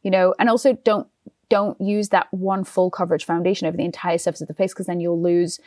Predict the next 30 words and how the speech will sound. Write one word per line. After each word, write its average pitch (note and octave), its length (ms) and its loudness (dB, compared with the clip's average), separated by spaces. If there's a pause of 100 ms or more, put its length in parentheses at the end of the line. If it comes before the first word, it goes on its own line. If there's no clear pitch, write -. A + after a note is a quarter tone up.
(260)
a F3 60 0
lot F3+ 220 4
of E3+ 60 0
the F3 40 4
natural F3 300 -2
dimension E3+ 360 -4
in - 60 -4
the - 80 -6
face, - 380 -2
because F3+ 280 -4
you'll E3+ 440 2
cancel - 420 -4
out - 220 -2
a - 20 0
lot F3 180 0
of E3+ 60 -2
the E3+ 80 -4
natural F3 240 -6
shadows F3+ 260 -2
from G3 120 -6
your G3 80 -6
cheekbone E3+ 560 0
or E3+ 220 0
around F3+ 180 -2
the - 100 -6
eyes F3+ 300 2
and F3 100 -6
the F3+ 60 -4
mouth. A#3+ 280 -2
And E3+ 140 -6